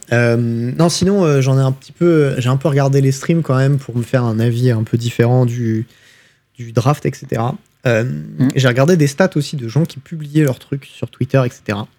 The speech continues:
Speaker 1: Un truc qui
Speaker 2: Mhm.
Speaker 1: ressort systématiquement, euh, c'est que Mardu, c'est les meilleures couleurs du format et que ça
Speaker 2: Ouais.
Speaker 1: déboîte de très, très loin.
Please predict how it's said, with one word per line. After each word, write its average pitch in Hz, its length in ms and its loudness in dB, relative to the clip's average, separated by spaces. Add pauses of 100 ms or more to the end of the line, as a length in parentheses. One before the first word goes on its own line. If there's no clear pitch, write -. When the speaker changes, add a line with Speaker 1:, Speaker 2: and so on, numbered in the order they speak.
(440)
Speaker 1:
Un 120 100 2
truc 151 200 0
qui 120 140 2
Speaker 2:
Mhm. 127 60 4
Speaker 1:
ressort - 540 0 (760)
systématiquement, 170 1160 0 (1400)
euh, 104 340 0 (880)
c'est - 260 0
que 131 460 4 (380)
Mardu, 151 600 2
c'est 120 240 0
les 117 140 2
meilleures 139 260 2
couleurs 127 260 2
du 123 100 -4
format 117 500 -2
et 113 100 -2
que 110 160 0
ça 107 380 -4
Speaker 2:
Ouais. 117 100 -6 (160)
Speaker 1:
déboîte 120 480 0
de 120 120 -8
très, - 200 -2
très - 140 -6
loin. 117 160 -10